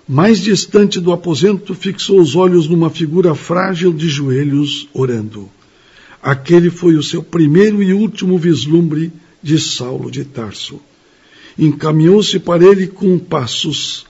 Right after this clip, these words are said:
vacilantes. Ao colocar as mãos que tremiam sobre ele, disse: "Irmão Saulo, o Senhor me enviou, a saber, o próprio Jesus, que te apareceu no caminho por onde vinhas,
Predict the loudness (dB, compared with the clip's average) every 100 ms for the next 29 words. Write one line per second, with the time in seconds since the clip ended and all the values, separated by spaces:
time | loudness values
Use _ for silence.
0 | -16 -8 -6 -6 -8 -6 -6 -6 -12 -18
1 | -18 -20 -20 _ _ _ -20 -20 -20 -20
2 | -20 _ 2 2 4 4 6 4 2 2
3 | 2 2 2 2 0 -4 2 4 6 4
4 | 2 2 2 4 4 6 4 0 0 0
5 | 2 4 6 6 4 0 -4 -4 -4 -4
6 | -6 -14 -18 _ _ _ _ -12 -2 0
7 | 2 4 6 6 6 4 2 4 2 2
8 | -2 -10 _ _ _ _ -4 -2 0 -2
9 | 2 4 4 2 0 -2 -2 -2 -2 0
10 | -2 -2 -4 -4 -8 -14 -6 -4 -2 -4
11 | 0 2 2 2 4 4 2 -2 -4 0
12 | 0 0 0 2 4 4 0 -2 -2 -2
13 | -4 -8 -10